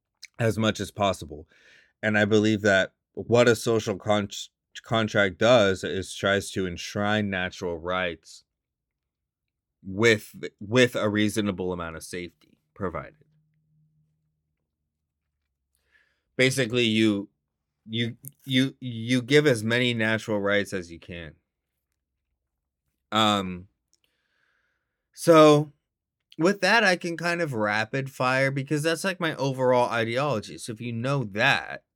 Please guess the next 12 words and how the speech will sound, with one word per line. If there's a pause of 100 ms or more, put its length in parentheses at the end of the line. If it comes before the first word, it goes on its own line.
(120)
it's
kind
of
easy
to
tell
where
I'm
gonna
come
from.
Like,